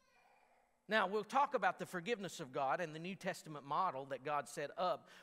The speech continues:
f-, through Jesus Christ, but let's first of all get through this model, that we understand that when you sin, when you sin, these are the things that are going to take place. These are the things that are consistent,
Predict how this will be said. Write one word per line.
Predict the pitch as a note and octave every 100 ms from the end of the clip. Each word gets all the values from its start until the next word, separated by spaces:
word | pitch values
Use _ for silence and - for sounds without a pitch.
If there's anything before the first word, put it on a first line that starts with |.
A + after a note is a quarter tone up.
| -
f-, | F3+ F3+
through | - F#3+ E3
Jesus | E3+ D#3 D3
Christ, | - G3+ F3
but | F3+
let's | F#3+ A3+
first | - A3+ A3+ -
of | E3+
all | D3 D#3 E3 - -
get | G#3 G#3
through | F#3 F#3 C#3+
this | G3+ G3+ F3
model, | D#3+ C3+ C3 - - D3+
that | F#3+ F#3
we | G3+
understand | G#3+ A3 G#3 G#3+ F#3 E3
that | D3+ E3+
when | G3+ B3+
you | B3+ C4+
sin, | - D4 B3+ D3+ A2 - _ _ _ -
when | E3 A3+ B3
you | C4+
sin, | - C#4 A3+ F3+ F3 - D#3+
these | F3+ A#3+ G3+
are | A3+
the | G3+
things | - G3+ G3 E3
that | E3
are |
going | D#3 F#3 F3+
to | D3+
take | F3 E3 -
place. | D#3 A2+ - - _ _ _ _ _ _ C#3
These | G#3 B3+
are | A#3+
the | G#3 G#3
things | A3 A3 F3
that | F3
are | E3+
consistent, | F3 G3 - B3 - - A2+